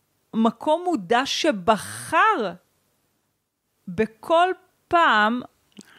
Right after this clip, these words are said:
שעלו ההרגלים הישנים של המילוי, "בוא נוציא קורס, בוא נוציא,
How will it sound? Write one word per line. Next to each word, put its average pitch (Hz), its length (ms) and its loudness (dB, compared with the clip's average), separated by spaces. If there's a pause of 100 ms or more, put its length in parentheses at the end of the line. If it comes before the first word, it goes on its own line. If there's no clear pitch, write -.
שעלו 214 880 0
ההרגלים 220 760 -2
הישנים 254 720 -2
של 233 260 0
המילוי, 202 560 0 (100)
"בוא 196 180 -2
נוציא 214 280 -6
קורס, 175 420 -6
בוא 180 160 -2
נוציא, 214 380 -4